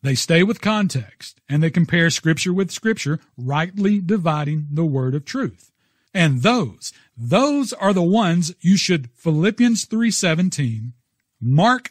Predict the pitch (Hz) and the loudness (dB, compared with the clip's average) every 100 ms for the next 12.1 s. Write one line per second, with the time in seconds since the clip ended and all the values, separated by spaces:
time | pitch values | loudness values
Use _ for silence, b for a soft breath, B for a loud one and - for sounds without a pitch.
0 | _ - 190 202 208 _ - 160 175 214 | _ -4 0 0 -2 _ -2 0 0 2
1 | 220 196 - 139 110 104 - _ _ _ | 2 2 2 -2 -4 -16 -20 _ _ _
2 | _ _ _ _ - 147 202 214 208 120 | _ _ _ _ -4 0 2 2 0 -2
3 | 143 127 120 131 _ _ - 160 170 214 | -2 -2 -6 -14 _ _ -4 0 0 2
4 | 214 160 147 101 - _ _ _ _ _ | 4 4 -2 -6 -18 _ _ _ _ _
5 | _ _ _ _ _ _ _ _ _ _ | _ _ _ _ _ _ _ _ _ _
6 | _ _ _ - 151 156 151 135 151 196 | _ _ _ 0 2 4 2 2 2 2
7 | 214 - 160 143 135 202 - 147 135 180 | 0 0 2 2 2 -2 -2 -2 2 2
8 | 208 208 202 196 208 - b 139 139 175 | 2 0 -2 -2 -4 -6 b -2 0 2
9 | 185 170 143 185 185 - 156 139 185 156 | 0 0 0 0 -2 -2 -2 2 2 0
10 | - 175 - - 180 151 b b 127 165 | -2 -4 -4 -2 0 0 b b 0 2
11 | 165 131 156 139 123 107 156 226 117 82 | 2 2 2 2 -2 -2 -2 -2 -6 -14
12 | 80 | _